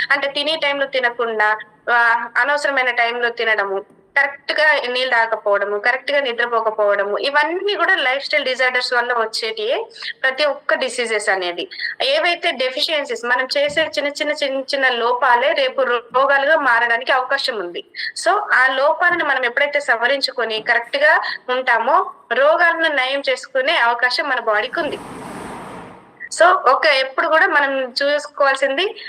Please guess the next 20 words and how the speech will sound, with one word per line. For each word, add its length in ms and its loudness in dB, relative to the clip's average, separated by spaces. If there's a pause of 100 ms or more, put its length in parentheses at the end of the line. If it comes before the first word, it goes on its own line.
(140)
బ్యాలెన్స్డ్ 460 2
వెయిట్, 400 2
బ్యాలెన్స్డ్ 760 0
ఫుడ్ 200 0
స్టైల్, 300 0
బ్యాలెన్స్డ్ 560 2
లైఫ్ 240 2
స్టైల్. 400 -4
ఈ 80 -2
మూడిటి 520 2
మీద 160 2
ఎప్పుడైతే 400 0
మనం 200 2
ఫోకస్ 500 2
చేస్తామో 540 2 (300)
మన 280 4
లైఫ్ 240 2
అనేది 300 0
ప్రివెన్షన్ 640 -2
గా 240 -2